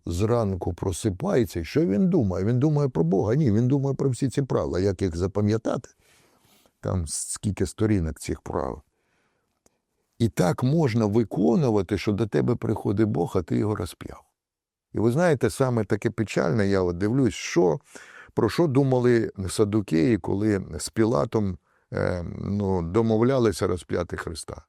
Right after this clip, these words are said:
Вони одне думали, щоб тільки не висів у суботу. Вони розпинали людину.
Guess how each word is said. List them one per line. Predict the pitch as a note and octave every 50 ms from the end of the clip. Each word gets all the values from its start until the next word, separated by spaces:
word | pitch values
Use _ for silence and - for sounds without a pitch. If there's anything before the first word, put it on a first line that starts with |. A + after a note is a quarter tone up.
| _ -
Вони | G2 A#2+ C#3 D3+ D3
одне | C#3 C3+ B2+ B2+ A#2
думали, | G#2+ G2 G2+ F#2 F2 E2 D#2+
щоб | - - G#2 F#2+ -
тільки | - F3 F3+ D#3+ - C3+
не | A#2 A2 A2
висів | G2+ G#2 G2+ F#2 - - C3 C3 A#2+ A#2
у | A#2
суботу. | G2 - - A#2 A2+ G#2+ G2+ G#2 A#2+ B2 A2+ F#2 - - - A2 F#2+ - - _ _ _ _ _ _ _ _ _ _ _ _ _ _ _ _ _ _ _ _ _ _ _ _ _ _ _ _ _ _ _ _ _ _ _
Вони | - G2+ G#2+ B2 D#3 D3+
розпинали | C3 A#2 - - - A#2 A2 A2+ B2+ C3 B2 A#2+ A2+
людину. | A2 A#2 B2+ A#2+ G#2+ F2+ G#2+ G#2 G2+ G2 F#2+ F#2 F#2 F#2 G2